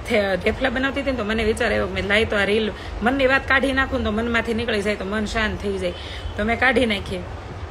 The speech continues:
કે વિચારો એમ કે અત્યારે કેટલા બધા, જો અહીંયા કોઈને માથે ઓઢલે હોય તો છૂટશે, એમાં કાંઈ મારું હાલે નહીં,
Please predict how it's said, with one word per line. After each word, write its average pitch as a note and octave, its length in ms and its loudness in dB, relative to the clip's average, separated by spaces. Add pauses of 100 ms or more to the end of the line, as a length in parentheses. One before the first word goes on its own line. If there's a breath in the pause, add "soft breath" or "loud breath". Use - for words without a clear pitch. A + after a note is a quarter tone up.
કે G3+ 220 2
વિચારો A3 480 2
એમ G3+ 240 0
કે G3 120 0
અત્યારે A3 520 0
કેટલા D4+ 240 4
બધા, B3+ 200 6
જો C4+ 120 2
અહીંયા C4 220 0
કોઈને C4 200 2
માથે C4 220 2
ઓઢલે C#4 220 4
હોય C#4 120 4
તો C4+ 100 4
છૂટશે, C4+ 460 -2 (540 loud breath)
એમાં A#3+ 160 0
કાંઈ B3 140 2
મારું A#3+ 400 4
હાલે B3+ 240 4
નહીં, G#3+ 180 -4